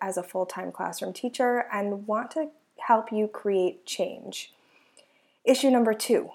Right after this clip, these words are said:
time management and prioritization. As teachers, there is always a full list of to-dos, but if we don't know how to prioritize tasks and manage the time we have during our workday, we end up doing wrong by our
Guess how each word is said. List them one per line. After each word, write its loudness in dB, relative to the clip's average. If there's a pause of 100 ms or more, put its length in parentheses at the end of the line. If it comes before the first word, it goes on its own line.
(460)
time 2
management 2
and 2
prioritization. -2 (260)
As -2
teachers, 2
there 4
is 0
always 2
a -2
full 0
list -2
of -8
to-dos, -2
but -4
if -6
we -2
don't 0
know 2
how -2
to 2
prioritize 0
tasks -4 (300)
and 0
manage 0
the 0
time -2
we 0
have -4
during 4
our 2
workday, 4 (300)
we -4
end 2
up 4
doing 6
wrong 0
by -2
our -4